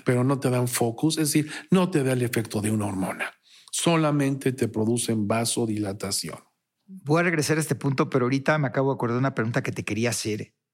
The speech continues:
Speaker 2: Cuando tú dices restaurar hormonas, ¿únicamente balancea o también ayuda a tu cuerpo a que produzca más hormona?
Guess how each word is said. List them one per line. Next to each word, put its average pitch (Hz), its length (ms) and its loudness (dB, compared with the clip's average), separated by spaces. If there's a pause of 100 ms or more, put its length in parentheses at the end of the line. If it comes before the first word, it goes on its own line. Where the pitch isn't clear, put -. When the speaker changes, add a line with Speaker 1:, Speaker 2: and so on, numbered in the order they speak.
(140)
Speaker 2:
Cuando 143 440 0
tú 220 140 0
dices 202 640 0
restaurar 127 840 0
hormonas, 101 840 -4 (360)
¿únicamente 180 500 4
balancea 139 720 0
o 151 140 0
también 156 520 2
ayuda 151 380 2
a 165 80 -2
tu 131 140 -2
cuerpo 139 500 0
a 120 140 -2
que 131 100 -2
produzca 135 560 0
más 131 240 -2
hormona? 101 560 0